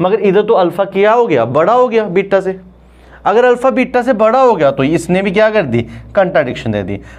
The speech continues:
अ, बीटा अपर बॉन्ड है और अल्फा बीटा से बड़ा है तो बीटा लीस्ट अपर बॉन्ड हो गया, मगर हमारा केस में तो क्या था?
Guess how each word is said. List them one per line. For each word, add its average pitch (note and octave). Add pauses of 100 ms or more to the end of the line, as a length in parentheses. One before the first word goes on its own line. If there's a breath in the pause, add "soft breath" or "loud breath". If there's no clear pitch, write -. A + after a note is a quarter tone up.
(120 loud breath)
अ, -
बीटा E3+
अपर F3+
बॉन्ड G#3
है A3+
और F#3+
अल्फा F3
बीटा D#3+
से D#3+
बड़ा D3+
है A#3
तो G#3+
बीटा B3
लीस्ट C4
अपर A3+
बॉन्ड D3+
हो A#2
गया, G#2
मगर C#3
हमारा D#3
केस E3
में F3+
तो F#3+
क्या G3+
था? F#3+